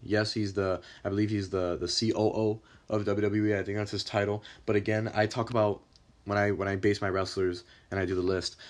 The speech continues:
I do criteria based off of your impact on professional wrestling as a wrestler, you know. So, uh, for that, I'm, I have Triple H at thirteen.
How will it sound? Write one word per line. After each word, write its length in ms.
I 100
do 140
criteria 640
based 380
off 240
of 240
your 760
impact 580
on 160
professional 400
wrestling 520
as 180
a 60
wrestler, 520
you 100
know. 260
So, 440
uh, 260
for 160
that, 280
I'm, 180
I 100
have 260
Triple 280
H 180
at 180
thirteen. 540